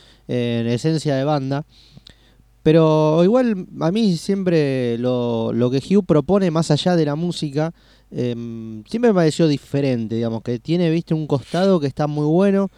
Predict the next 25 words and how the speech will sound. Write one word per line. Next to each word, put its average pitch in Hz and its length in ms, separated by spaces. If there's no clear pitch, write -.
De 127 220
hecho, 139 520
cuando, 123 400
cuando 120 300
habíamos 139 360
charlado 135 360
la 123 120
primera 131 360
vez, 143 280
cuando 113 220
nosotros 117 240
estábamos 120 340
en 113 80
Eco 117 200
Radio, 139 640
que, 113 220
que, 113 280
bueno, 117 280
el, 113 160
el 117 220
amigo 120 400
Mati 117 240
Farman, 123 300
como 107 180
siempre, 123 460